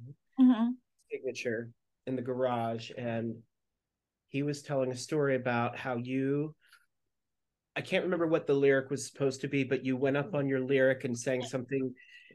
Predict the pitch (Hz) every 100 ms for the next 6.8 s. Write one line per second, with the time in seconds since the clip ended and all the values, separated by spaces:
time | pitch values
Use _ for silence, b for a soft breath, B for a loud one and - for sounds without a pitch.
0 | b _ - - 165 - 160 - 143 165
1 | 156 151 160 202 196 180 - 175 160 -
2 | 165 170 160 156 156 143 147 151 147 143
3 | 139 131 127 - 147 147 147 143 - -
4 | 139 - - - 247 147 143 - _ -
5 | - 247 254 202 - 247 254 262 285 311
6 | 247 247 269 269 277 415 - 403